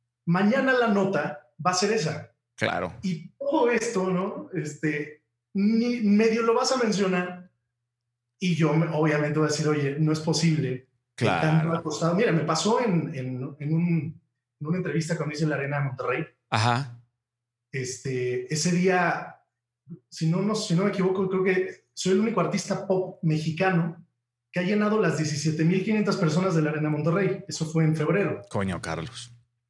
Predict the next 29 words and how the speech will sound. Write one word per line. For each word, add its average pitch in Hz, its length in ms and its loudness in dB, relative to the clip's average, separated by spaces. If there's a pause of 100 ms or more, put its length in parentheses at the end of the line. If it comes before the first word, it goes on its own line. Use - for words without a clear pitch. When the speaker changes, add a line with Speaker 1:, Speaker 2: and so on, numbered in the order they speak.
(120)
Speaker 1:
Hicimos 233 480 2
una, 226 320 2
una, 202 720 0 (160)
invitamos 196 460 2
solamente 208 400 2
a 190 40 2
tres 180 180 0
medios. - 540 -4 (140)
A 156 100 0
uno 208 180 2
de 190 80 4
ellos 190 100 2
no 180 180 4
lo 175 160 4
íbamos 175 320 2
a 170 40 2
invitar. 170 260 2
Dije, 151 180 0
"No, 185 200 2
hay 165 100 2
que - 80 -4
invitarlo". 165 420 2
Speaker 2:
Hagan 240 240 4
esta 240 180 2
reflexión. 147 680 0
Diecisiete 175 800 0
mil 196 240 0
quinientas 165 460 0
personas. 110 640 -2